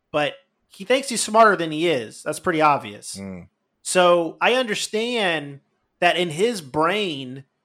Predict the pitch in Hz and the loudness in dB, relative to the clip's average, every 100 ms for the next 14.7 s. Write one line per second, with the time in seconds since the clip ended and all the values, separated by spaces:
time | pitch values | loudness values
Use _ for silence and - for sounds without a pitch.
0 | _ _ _ 147 160 160 190 175 147 165 | _ _ _ 2 2 4 4 4 6 4
1 | 175 170 156 151 - - 151 156 151 160 | 2 -2 -2 0 -4 -2 2 2 2 0
2 | 165 151 151 156 156 170 180 175 170 208 | 0 -2 -6 -6 -4 -2 0 -2 0 0
3 | 190 170 135 139 - 165 180 180 175 - | 0 -2 -4 -8 -2 -2 0 -2 -4 -2
4 | 233 240 214 202 190 208 226 220 139 147 | 0 0 0 0 -2 2 2 0 -4 -4
5 | 143 143 143 139 - 143 147 143 _ _ | -2 -4 -6 -10 -6 -2 -2 -4 _ _
6 | _ - 262 202 277 - 160 190 262 - | _ 0 4 6 4 2 -2 0 -2 -2
7 | 139 139 190 214 - 220 160 135 - 208 | -6 -4 -4 -4 -2 -2 -2 -8 -2 -2
8 | 247 160 160 160 180 170 - _ _ 190 | -2 -2 -4 -2 -2 -2 -6 _ _ -2
9 | 185 175 196 185 156 160 151 156 143 156 | 0 -2 -2 -6 -6 -6 -6 -8 -2 0
10 | 165 131 104 - _ _ 156 156 175 190 | 0 -6 -16 -20 _ _ -8 -2 -2 -2
11 | 214 220 147 143 - 208 208 185 - 202 | 0 0 0 -2 -6 -6 -6 -10 -8 -8
12 | 220 - 156 131 123 123 _ _ _ _ | -8 -8 -6 -8 -8 -14 _ _ _ _
13 | _ - 196 196 190 147 180 190 196 165 | _ -4 -4 -4 -6 2 2 2 -2 -4
14 | 156 165 180 160 139 127 | -4 -2 -2 -2 -4 -10